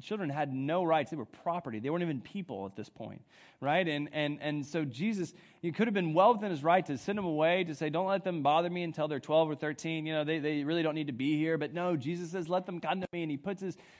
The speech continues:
places his hands on their heads and he blesses them. Jesus blesses them when they should have received nothing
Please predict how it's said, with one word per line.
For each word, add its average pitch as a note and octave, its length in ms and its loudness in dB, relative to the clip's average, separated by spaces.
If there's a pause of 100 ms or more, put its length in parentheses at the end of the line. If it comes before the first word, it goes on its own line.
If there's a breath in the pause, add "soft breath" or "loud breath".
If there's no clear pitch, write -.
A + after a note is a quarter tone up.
places G#3 300 4
his E3+ 180 0
hands F#3+ 280 0
on F3 80 0
their D#3+ 140 0
heads F#3 320 4
and D#3+ 80 -2
he D#3 80 0
blesses D#3+ 680 0
them. G#2 220 -12 (1080 soft breath)
Jesus G3 360 -2
blesses G#3+ 460 4
them F#3 380 -2
when F#3+ 200 -2
they F#3+ 140 0
should B3+ 360 -2
have G3+ 320 -2
received F#3+ 720 -6
nothing G#3 320 -2